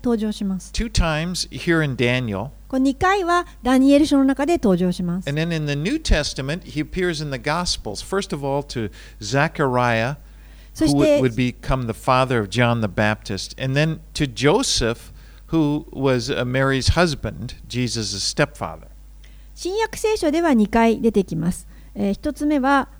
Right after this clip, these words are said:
Speaker 1: バプテスマのヨハネの父親になったザカリアの前に現れます。そしてもう一つはこのイエスの父、まあ、義理の父になりますけれども、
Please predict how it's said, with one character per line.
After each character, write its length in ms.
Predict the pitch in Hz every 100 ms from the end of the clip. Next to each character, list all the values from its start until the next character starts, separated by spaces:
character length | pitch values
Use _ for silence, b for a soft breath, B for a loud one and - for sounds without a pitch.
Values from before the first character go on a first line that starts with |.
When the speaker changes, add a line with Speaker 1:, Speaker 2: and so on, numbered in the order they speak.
| 226
Speaker 1:
バ 120 | 240
プ 100 | -
テ 120 | 403
ス 120 | 440
マ 160 | 320 240
の 80 | 190
ヨ 180 | 202 233
ハ 140 | 208
ネ 120 | 185
の 300 | 185 240 233 -
父 340 | - - 220 214
親 360 | 202 196 190 - -
に 140 | 254
な 140 | 240 214
っ 20 |
た 240 | - 185
ザ 160 | 180 214
カ 160 | 226 240
リ 180 | 240 233
ア 180 | 220 - -
の 100 | 269
前 220 | 269 269
に 120 | 294
現 100 | 254 180 165
れ 120 | -
ま 160 | - 185
す。 100 | - b b -
そ 120 | 294
し 100 | -
て 220 | 349 311
も 200 | 247 254
う 20 |
一 180 | 254 247
つ 120 | 233
は 240 | 202 233 233 b
こ 100 | 254
の 100 | 240
イ 140 | 240 285
エ 80 |
ス 140 | 302 269
の 120 | 294
父、 420 | - - - 170 - -
ま 200 | 233 202
あ、 40 | -
義 140 | 196 226
理 120 | 233
の 100 | 220
父 240 | - -
に 60 | 190
な 140 | 175
り 100 | 175
ま 100 | 185
す 120 | 196
け 80 | -
れ 80 | 190
ど 80 | 196
も、 240 | 269 330